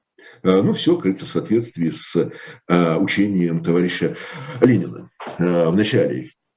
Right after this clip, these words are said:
февральская революция, потом Октябрьская революция и так далее. А что касается других, то с этим было сложнее, потому что вот тот же самый Наполеон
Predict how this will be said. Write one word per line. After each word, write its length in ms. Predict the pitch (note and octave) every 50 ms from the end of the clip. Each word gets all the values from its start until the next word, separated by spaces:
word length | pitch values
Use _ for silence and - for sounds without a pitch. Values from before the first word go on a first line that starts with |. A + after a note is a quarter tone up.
| _ _ _
февральская 480 | - A2 C3 G3+ A#3+ A3+ - - F#3 F3
революция, 400 | F3 F#3 F3+ F3+ - - - -
потом 220 | - F3 - D3+ C#3+
Октябрьская 540 | C#3+ - - F#3 F3 D#3+ C#3 - - C3+ C3
революция 480 | C3+ C#3 C3+ B2 A#2+ - - - G#2
и 40 | G#2
так 140 | F#2+ F2+ -
далее. 140 | - - - _ _ _ _ _ - - - - - - - - - - - -
А 220 | G#2+ A2 A2 A2
что 220 | - - - A#3+ A#3+
касается 680 | - C#3+ B2+ - - F3+ F#3+ F3 A#2 G2 - - -
других, 480 | F#2+ G2 A2 B2+ C3 - D4 A#3+ - -
то 80 | -
с 80 | A2+ -
этим 220 | G3 F#3+ D#3 A2+
было 160 | - G#2+ B2 A#2+
сложнее, 420 | - - F#2+ G2+ - - - - _ _ _
потому 380 | - - - F2+ F2+ F#2 F2+ E2+
что 240 | - - - F2 F2
вот 140 | G2 G2
тот 140 | - G2+ -
же 80 | E2+ E2+
самый 360 | - - F#2+ E2+ D#2+ E2 E2+
Наполеон 640 | F2 F2 F2 F2+ F#2+ F2+ F2+ D#2+ C#2+ C2 C2 B1